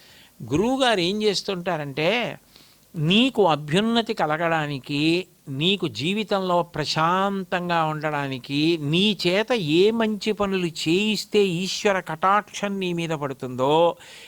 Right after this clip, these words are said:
ఏ కటాక్షం పడిన కారణం చేత నీ జీవితంలో నువ్వు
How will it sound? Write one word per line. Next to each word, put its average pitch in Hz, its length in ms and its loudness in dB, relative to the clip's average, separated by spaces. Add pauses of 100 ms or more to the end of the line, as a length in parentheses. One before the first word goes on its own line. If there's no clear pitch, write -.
(160)
ఏ 160 340 6
కటాక్షం 208 800 0
పడిన 190 420 0
కారణం 202 800 0
చేత 202 220 -2
నీ 180 260 0
జీవితంలో 180 840 0
నువ్వు 196 380 2